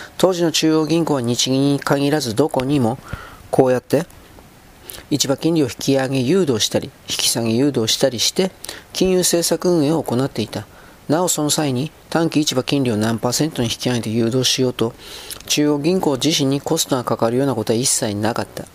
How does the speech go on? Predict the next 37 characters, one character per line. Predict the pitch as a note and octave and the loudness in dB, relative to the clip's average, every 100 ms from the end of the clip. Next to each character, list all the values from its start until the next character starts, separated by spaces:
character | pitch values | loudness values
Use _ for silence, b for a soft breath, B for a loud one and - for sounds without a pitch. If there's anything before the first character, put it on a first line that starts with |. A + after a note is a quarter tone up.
| - - - - - - - - - - - - - - - - - B B B B B B - - - - | -20 -20 -20 -20 -20 -20 -20 -18 -18 -16 -16 -12 -10 -10 -12 -14 -12 B B B B B B -20 -20 -20 -4
と | F#3 | 0
こ | G3 | 2
ろ | A#3 | 2
が | G3+ | 2
中 | F#3+ F3+ | 0 2
央 | F3 | 2
銀 | E3+ F#3 | 2 2
行 | D#3+ C#3+ | 2 0
が | D3 D3+ | -2 0
短 | E3+ F3+ | 0 0
期 | D#3+ | 2
の | C3+ | 0
市 | B2 - | 0 0
場 | C3+ C#3 | 0 0
金 | - D#3+ | 0 0
利 | C3+ B2 | 2 2
は | |
す | A#2+ - | 0 0
で | D#3 | 0
に | B2+ | -2
ゼ | G#2+ B2+ | 0 0
ロ | D3 | 0
パ | D3 D3+ | 0 -2
ー | |
セ | - | 0
ン | D3+ | 0
ト | D3+ | 0
近 | - - | 0 -2
く | D#3+ | -2
ま | A#2+ | -2
で | |
下 | A2+ C3 | -2 -2
が | |
っ | C3 | -2
て | - | -2
い | G2+ | -2
て、 | A#2+ | -2